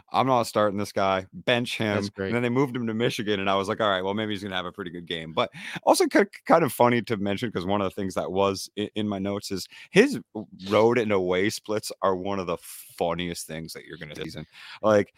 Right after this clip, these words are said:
Speaker 1: he has
Speaker 2: It's true.
Speaker 1: w-, he's had four wide receiver one finishes this season,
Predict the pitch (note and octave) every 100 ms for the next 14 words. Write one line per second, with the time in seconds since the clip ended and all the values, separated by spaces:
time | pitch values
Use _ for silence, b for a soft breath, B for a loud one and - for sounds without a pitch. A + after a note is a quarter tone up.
0 | B _ B2+ C3 C3+ C3+ B2 - - _
1 | G#2 - - G#2+ F#2 - A2+ A2 _ _
2 | - G#2+ C#3 D#3+ C#3 - - - C3+ D#3
3 | F3+ F#3+ _ B2+ C#3 C3 D3 C#3 C#3+ -
4 | D3 C#3+ D#3 C#3 C#3 D3+ E3 F#3+